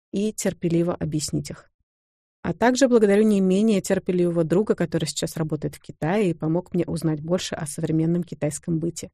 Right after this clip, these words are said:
По личным причинам он пожелал остаться неназванным, но не упомянуть его вклад в роман я не могу.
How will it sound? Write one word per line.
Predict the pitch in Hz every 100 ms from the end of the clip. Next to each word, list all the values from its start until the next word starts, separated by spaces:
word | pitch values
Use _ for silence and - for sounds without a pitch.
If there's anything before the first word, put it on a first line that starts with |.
| _ _ _ _ _ _ _ _ _ _ _ _ _ _ -
По | 185
личным | 185 - 190
причинам | 180 175 254 247 -
он | 196 214
пожелал | - 180 185 185 180
остаться | 170 180 - 180
неназванным, | 185 202 262 226 220 214
но | 185 185
не | 196 202
упомянуть | 170 170 175 175 165
его | 165 165
вклад | - 170 160
в | -
роман | 170 214
я | 185 165
не | 160
могу. | 160 151 139